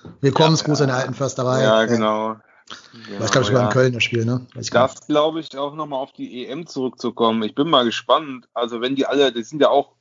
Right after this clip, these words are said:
Speaker 2: ich meine, Profis hin oder her, die, die spielen ja alle am Limit dann, wie viel sich da wohl verletzen, ne? Wenn du da,
Speaker 1: Mhm.
Speaker 2: also, boah.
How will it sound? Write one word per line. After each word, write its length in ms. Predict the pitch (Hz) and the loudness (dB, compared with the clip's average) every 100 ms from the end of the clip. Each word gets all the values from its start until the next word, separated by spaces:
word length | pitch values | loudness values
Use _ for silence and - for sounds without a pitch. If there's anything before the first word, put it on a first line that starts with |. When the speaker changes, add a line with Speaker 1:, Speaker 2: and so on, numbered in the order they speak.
| _ | _
Speaker 2:
ich 120 | 110 | -6
meine, 240 | 131 139 127 | 0 0 0
Profis 480 | - - 156 147 - | -4 -8 -8 -8 -6
hin 120 | 147 | 0
oder 160 | 135 | 2
her, 240 | 120 120 143 | 2 2 2
die, 200 | 120 120 | 2 -2
die 220 | 120 117 | -4 -12
spielen 280 | - 139 151 | -2 0 2
ja 140 | 127 | 2
alle 180 | 123 123 | 2 0
am 140 | 117 | 2
Limit 360 | 113 151 135 113 | 0 2 0 0
dann, 280 | 110 113 147 - _ _ | -2 -2 -4 -14 _ _
wie 100 | 110 | -4
viel 160 | 143 | 0
sich 100 | 123 | 0
da 120 | 127 123 | 0 -2
wohl 80 | 120 | 0
verletzen, 500 | 113 107 123 - 104 | 0 0 0 -6 -4
ne? 240 | 113 143 110 | -4 -4 -6
Wenn 120 | 107 | -6
du 60 | |
da, 380 | 107 104 107 143 | 0 4 6 6
Speaker 1:
Mhm. 160 | 139 139 | 4 2
Speaker 2:
also, 320 | 110 101 104 - | -2 -8 -16 -16
boah. 320 | 101 87 90 | -14 -12 -12